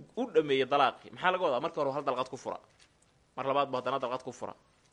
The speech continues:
Mar saddexaad buu haddana dalqad ku fura. Awalba dalqaduhu maaqay ahaayeen? Saddex bay ahaayeen. Iska, wax iska joogaya ma aha. Iska joog-, oday Soomaaliyeed waxay ka sheegahayeen.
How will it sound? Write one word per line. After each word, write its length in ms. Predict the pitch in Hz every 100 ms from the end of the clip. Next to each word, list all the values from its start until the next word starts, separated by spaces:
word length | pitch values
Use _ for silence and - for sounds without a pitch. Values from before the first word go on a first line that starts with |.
| -
Mar 80 | 143
saddexaad 380 | 143 123 135 135
buu 80 | 120
haddana 200 | 120 123
dalqad 240 | 110 113
ku 60 | 113
fura. 220 | - - _ _
Awalba 260 | 147 160 147
dalqaduhu 320 | 139 139 170
maaqay 220 | 156 160 143
ahaayeen? 300 | 113 92 - _ _ _ _ _ _ _
Saddex 280 | - 208 180 147
bay 100 | 113
ahaayeen. 180 | 120 113
Iska, 140 | - 208
wax 120 | 202 -
iska 180 | - 254
joogaya 400 | - 202 170 143
ma 100 | 143 -
aha. 140 | - - _ _ _ _ _
Iska 160 | - 175
joog-, 220 | 131 127 135
oday 120 | 175
Soomaaliyeed 400 | 170 147 151 160
waxay 160 | 160 143
ka 80 |
sheegahayeen. 520 | 160 170 170 117 98